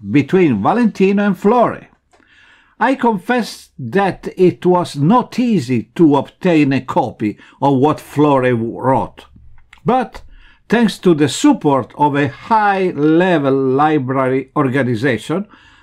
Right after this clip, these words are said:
I was able to find the pot of gold at the end of the rainbow. But, but in that pot there was everything and more,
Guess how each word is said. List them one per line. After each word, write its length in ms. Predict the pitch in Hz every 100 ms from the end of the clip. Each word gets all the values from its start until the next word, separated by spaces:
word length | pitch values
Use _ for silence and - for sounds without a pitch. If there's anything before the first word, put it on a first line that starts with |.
| _
I 180 | 165 202
was 260 | 190 170 190
able 380 | 214 226 147 120
to 160 | - 170
find 680 | - - 190 156 170 147 123
the 180 | 127 - -
pot 440 | 208 165 165 -
of 280 | 135 123 101
gold 500 | 127 175 139 131 117 - - -
at 280 | 156 120
the 200 | 135 180 - 196
end 420 | 180 120 117 107 -
of 220 | 151 123
the 180 | 117 113
rainbow. 720 | 107 117 120 101 87 82 87 - _ _ _ _
But, 680 | 143 151 - 254 - - _ _ _ _ _ _
but 380 | 101 139 175 127
in 180 | 156 135
that 380 | 131 127 - -
pot 480 | - 135 143 - _ _ _ _ _ _
there 240 | 135 127
was 420 | 120 123 123 - _ _ _
everything 800 | 151 175 131 120 101 - 92 90 - - _ _
and 240 | 180 156
more, 580 | 135 147 240 202 101 78